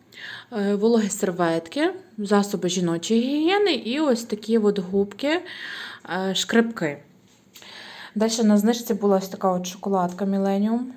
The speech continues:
Very Peri. За дев'ятнадцять гривень взяла її собі. Е, дівчаткам взяла ось такі от сиркові батончики,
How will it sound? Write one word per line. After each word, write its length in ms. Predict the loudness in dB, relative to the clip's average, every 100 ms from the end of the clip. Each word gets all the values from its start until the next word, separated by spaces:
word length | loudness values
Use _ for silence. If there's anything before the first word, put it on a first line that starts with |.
| -8
Very 400 | -2 -2 -2 -4
Peri. 400 | -2 0 0 -2 -8 -18 _ _ _ _ -8
За 180 | -6 -6
дев'ятнадцять 520 | -6 -4 -2 -2 -2
гривень 420 | -4 -4 -4 -6 -6
взяла 300 | -4 -2 -2
її 140 | -4
собі. 420 | -8 -10 -8 -8 -12 -14 -20 -18 -18 -18 -20 -16 -8
Е, 180 | -4
дівчаткам 480 | -2 -2 -2 -2 0
взяла 260 | 2 4 4
ось 100 | 0
такі 260 | -6 -6
от 160 | -6 -6
сиркові 520 | -10 -10 -4 0 0
батончики, 880 | 0 -4 -4 -2 -2 -2 -4 -4